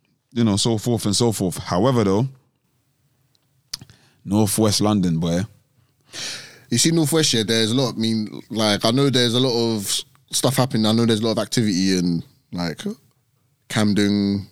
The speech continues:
Speaker 2: Kentish Town, you know, Queen's Crescent, those, those, those type of areas. Like, it always, it always gets me 'cause I know. Look, like, I'm, I'm talking from a, from a,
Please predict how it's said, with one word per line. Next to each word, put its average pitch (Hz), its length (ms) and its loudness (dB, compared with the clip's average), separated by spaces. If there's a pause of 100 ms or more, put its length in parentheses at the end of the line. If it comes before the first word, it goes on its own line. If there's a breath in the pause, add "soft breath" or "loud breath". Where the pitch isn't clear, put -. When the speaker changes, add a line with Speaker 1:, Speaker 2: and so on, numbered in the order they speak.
(1400)
Speaker 2:
Kentish 95 380 0
Town, 98 600 0 (500)
you 87 60 -10
know, 87 220 -4 (1400)
Queen's 117 260 -6
Crescent, 101 480 -8
those, 98 640 -4 (140)
those, 98 880 -8 (160)
those 104 260 -6
type 110 220 -10
of 95 100 -8
areas. 92 380 -6
Like, 92 160 -8
it 127 80 -4
always, 180 420 -2
it 165 80 -8
always 180 280 -4
gets 156 200 -6
me 127 80 -4
'cause 135 240 -6
I 190 120 0
know. 214 140 -2
Look, 160 280 -2
like, 104 160 -6 (100)
I'm, 165 160 0 (260)
I'm 180 120 -2
talking 131 580 -2
from 123 300 -4
a, 110 400 -4 (100)
from 113 200 -2
a, 107 80 0